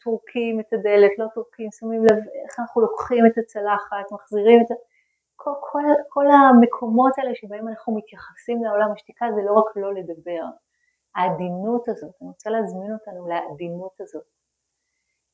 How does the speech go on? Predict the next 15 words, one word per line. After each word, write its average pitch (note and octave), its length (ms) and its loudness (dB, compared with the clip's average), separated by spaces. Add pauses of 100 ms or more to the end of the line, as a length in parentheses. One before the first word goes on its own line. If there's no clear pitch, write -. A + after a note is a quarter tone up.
כשאנחנו F#3 440 -10
שמים A#3+ 560 4
לב A#3 540 4
לג'סטות, - 1000 -8
למחוות F3+ 560 -2
שלנו, F#3+ 320 -2
לאופן G#3+ 380 -6
שאנחנו G#3+ 340 -8
הולכים, F#3 540 -8
לאופן F3+ 260 -6
שאנחנו, F#3 520 -12 (640)
אה, F#3 200 -12
נועלים G3+ 340 10
בחזרה G3 640 2
את A3+ 40 8